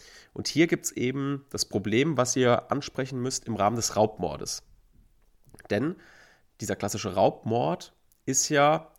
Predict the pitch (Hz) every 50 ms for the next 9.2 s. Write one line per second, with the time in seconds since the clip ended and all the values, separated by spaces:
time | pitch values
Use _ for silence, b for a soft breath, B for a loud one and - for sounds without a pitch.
0 | _ - 117 - 113 110 110 113 - - - 160 156 160 165 170 165 - _ _
1 | _ _ _ _ _ _ _ _ - 113 - 95 101 - - 110 104 101 104 131
2 | 175 220 208 - _ - 98 - - 104 101 104 107 - - - _ _ _ -
3 | 101 101 - 95 98 92 104 - 113 98 110 104 101 92 107 139 - - - b
4 | b b b b b b b _ - 139 151 151 - - _ _ _ _ - 143
5 | 143 139 139 - 101 87 - - 95 95 92 92 90 85 - 80 71 - - -
6 | - - _ _ - - - - - 113 143 143 139 - 143 123 - - - 104
7 | - - - 92 92 98 117 156 190 B B B B B B B B - 101 107
8 | 110 120 - - - 180 185 - - - - _ _ _ - 110 107 101 104 101
9 | 98 95 92